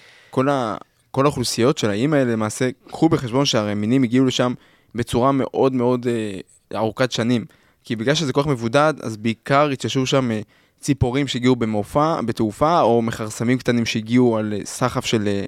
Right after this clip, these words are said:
עצים ודברים כאלה. אה, ובגלל זה גם לטאות או דברים כאלה זוחלים, מגיעים לאיים האלה כי הם פשוט נסחפים עם הים.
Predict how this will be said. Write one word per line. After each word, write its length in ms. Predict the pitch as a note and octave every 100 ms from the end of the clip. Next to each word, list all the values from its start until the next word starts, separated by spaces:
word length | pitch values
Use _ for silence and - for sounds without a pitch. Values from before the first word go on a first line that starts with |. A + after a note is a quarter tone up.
| -
עצים 360 | A#2+ - C3
ודברים 260 | A#2+ G2+ G#2+
כאלה. 420 | - G2 C3+ F#3+ A#3+ _ - _ _ -
אה, 160 | G#2+ G#2
ובגלל 260 | A2 A2
זה 100 | G#2
גם 140 | C#3+ D3
לטאות 480 | B2+ - D3 F#3 -
או 200 | A2 G#2+
דברים 260 | G#2 A2+ C#3
כאלה 240 | C3 C3
זוחלים, 460 | B2 A2 A2 D#3+ D#3+ - -
מגיעים 340 | G2+ A2+ C3+
לאיים 260 | A#2+ C#3 D#3+
האלה 180 | D3
כי 100 | C#3
הם 60 | A2
פשוט 280 | A#2 B2 - _ _ _
נסחפים 440 | A2 - A2+ C3 B2
עם 140 | A2+
הים. 340 | G#2 A2 E3+